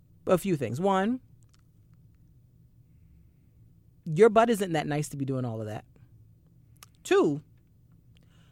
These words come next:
that is the most classless, most ghetto, most uncultured thing I have ever seen in my entire black life.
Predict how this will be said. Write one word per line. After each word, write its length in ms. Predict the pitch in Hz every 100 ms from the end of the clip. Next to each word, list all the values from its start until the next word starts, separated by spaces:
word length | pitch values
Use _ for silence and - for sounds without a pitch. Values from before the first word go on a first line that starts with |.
| - -
that 200 | 170 185
is 140 | 165
the 100 | 147
most 260 | 151 143 -
classless, 1160 | - 202 190 208 214 240 233 269 - - - - - - - -
most 420 | 151 147 - 139
ghetto, 720 | 120 175 185 220 208 214 233 247 - - _ - _ _ - -
most 380 | 147 156 151 - -
uncultured 680 | 208 233 240 240 208 - 190
thing 320 | 151 120 123 -
I 80 | 156
have 140 | 151 -
ever 200 | 165 160
seen 440 | - 131 117 127 -
in 100 | 147
my 140 | 143
entire 500 | 123 - - 175 160
black 280 | 147 143 135
life. 420 | 127 - - -